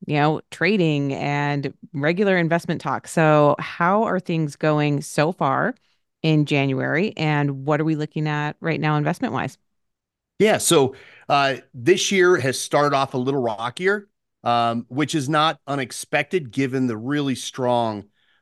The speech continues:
Speaker 2: um, you know, last six weeks, last ten weeks of, of two thousand twenty-three, where, you know, the first nine and a half months of two thousand twenty-three,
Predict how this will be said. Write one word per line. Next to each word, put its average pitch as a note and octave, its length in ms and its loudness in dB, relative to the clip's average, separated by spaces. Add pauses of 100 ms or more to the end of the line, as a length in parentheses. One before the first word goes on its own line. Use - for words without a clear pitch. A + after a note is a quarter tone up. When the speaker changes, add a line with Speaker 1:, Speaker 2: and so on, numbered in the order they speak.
Speaker 2:
um, G#2 460 -2 (100)
you C3 140 -4
know, A2+ 120 0
last A#2 360 -2
six - 360 -6
weeks, A#2+ 380 -4
last A#2 520 -2
ten B2+ 300 -2
weeks A#2+ 300 -6
of, G#2 320 -2 (280)
of G#2+ 100 -2
two C3+ 140 -2
thousand A#2+ 300 0
twenty-three, D3+ 640 -2
where, A#2+ 420 2 (640)
you B2+ 100 -2
know, A2+ 360 -4
the A#2+ 120 -6
first E3 440 -2
nine C3+ 240 0
and C3 80 -2
a A#2+ 40 -4
half A#2 220 -4 (180)
months B2 300 -4
of A2 80 -10
two B2+ 120 -4
thousand A2 240 -2
twenty-three, A#2+ 680 -4